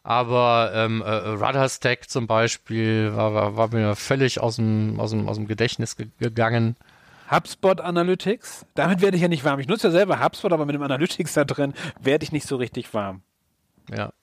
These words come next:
Speaker 1: das ist auch so, so ein Ding, was ich noch nie gesehen habe, ganz ehrlich. Und, und, und, und ich wusste nicht, dass es Clicky noch gibt. Clicky ist ja, glaub ich, auch hundert Milliard-, Milliarden Jahre alt, oder?
Speaker 2: Clicky kenn ich gar nicht.
Speaker 1: Ja.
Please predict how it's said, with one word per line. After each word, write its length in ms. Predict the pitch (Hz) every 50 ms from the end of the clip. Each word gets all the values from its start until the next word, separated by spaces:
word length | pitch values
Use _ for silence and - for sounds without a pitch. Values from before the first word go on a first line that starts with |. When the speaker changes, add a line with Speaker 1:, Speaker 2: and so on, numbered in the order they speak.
| 143 143 _ _ -
Speaker 1:
das 180 | - 110 -
ist 160 | - - - -
auch 100 | 107 107
so, 240 | - - 107 107 101
so 80 | 98
ein 80 | 104 101
Ding, 140 | 104 107 107
was 140 | 104 98 101
ich 60 | 104
noch 100 | 98 95
nie 120 | 101 104
gesehen 380 | 101 101 95 98 104 101 92 92
habe, 220 | 90 87 92 98
ganz 200 | 98 101 101 -
ehrlich. 280 | - 98 98 98 98 -
Und, 140 | 113 120 110
und, 140 | 117 110
und, 240 | 117 117 117 107 107
und 220 | - 120 107 - -
ich 220 | - - - -
wusste 220 | 151 160 - - 147
nicht, 140 | 127 120 -
dass 100 | 117 110
es 140 | 110 -
Clicky 340 | - - - 160 160 - 175
noch 180 | 127 110 98 -
gibt. 200 | - 104 - -
Clicky 260 | - - 131 - 147
ist 120 | 120 - -
ja, 80 | 113
glaub 160 | 110 110 107 104
ich, 120 | - -
auch 180 | - 104 - -
hundert 240 | 123 110 98 -
Milliard-, 280 | 107 107 107 107 110 -
Milliarden 320 | 110 107 107 107 104 101 98
Jahre 300 | 98 123 139 101 - -
alt, 200 | - 98 104 - -
oder? 220 | 107 123 160 185 - - - - - - - - - - - - - - - - - - _ _ _ _
Speaker 2:
Clicky 260 | - - - - 139 131
kenn 200 | - - 139 123
ich 120 | 113 -
gar 200 | - 110 104 98
nicht. 320 | 101 104 104 95 - - - _ _ _ _ -
Speaker 1:
Ja. 260 | 107 101 95 95